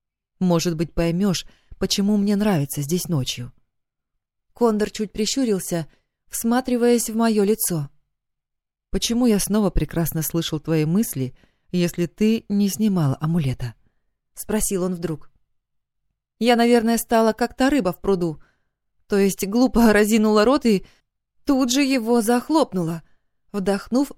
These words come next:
влажный ночной воздух. "Откуда я знаю?" "М,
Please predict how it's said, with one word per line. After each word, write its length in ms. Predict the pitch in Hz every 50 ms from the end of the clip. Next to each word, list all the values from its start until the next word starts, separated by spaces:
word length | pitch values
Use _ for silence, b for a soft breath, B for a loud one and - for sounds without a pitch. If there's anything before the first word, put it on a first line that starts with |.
| _ _
влажный 540 | - 208 208 208 202 220 247 247 - 269 269
ночной 440 | 240 214 196 - - 196 208 220 226
воздух. 540 | 208 208 180 170 - - 170 156 - - - _ _ _ _ _ _ _ _ _ _ _ _ _ _ _ _ _ _ -
"Откуда 440 | 240 294 285 - - - 330 240
я 220 | 254 190 233 233 226
знаю?" 440 | 208 233 226 202 185 175 170 160 - - - _ _ _ _ _ _ _ _ _ _ _ _ _ _ _ _ _ _ _ -
"М, 520 | 151 143 139 139 139 139 135 135 135 135